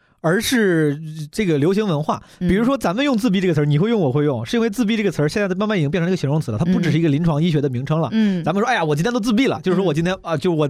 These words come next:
Speaker 1: 当时很无语，怎么怎么着。
Speaker 2: 嗯。
Speaker 1: 如果你反对的话，你应该写篇文章倡议，说咱们能不能别用这种临床医学上的词来当做是怎么怎么着。至于你那个倡议的结果如何再说，但至少你的目标找对了，
Speaker 2: 嗯。
Speaker 1: 你的目标是这个流行文化。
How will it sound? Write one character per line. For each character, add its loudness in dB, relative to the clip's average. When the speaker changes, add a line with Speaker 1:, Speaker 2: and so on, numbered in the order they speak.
Speaker 1:
当 -2
时 0
很 -2
无 2
语， 2
怎 0
么 2
怎 2
么 0
着。 0
Speaker 2:
嗯。 -4
Speaker 1:
如 0
果 0
你 -2
反 -2
对 2
的 0
话， 0
你 2
应 2
该 0
写 -2
篇 -2
文 -2
章 2
倡 0
议， 0
说 -2
咱 -2
们 0
能 0
不 -2
能 0
别 0
用 2
这 0
种 -2
临 -2
床 0
医 2
学 2
上 0
的 0
词 -2
来 0
当 -2
做 2
是 0
怎 0
么 0
怎 0
么 -2
着。 0
至 0
于 2
你 0
那 0
个 2
倡 0
议 2
的 2
结 0
果 0
如 0
何 0
再 0
说， 0
但 0
至 -2
少 0
你 0
的 2
目 4
标 2
找 -2
对 2
了， -2
Speaker 2:
嗯。 0
Speaker 1:
你 2
的 0
目 2
标 2
是 0
这 0
个 0
流 4
行 0
文 0
化。 -2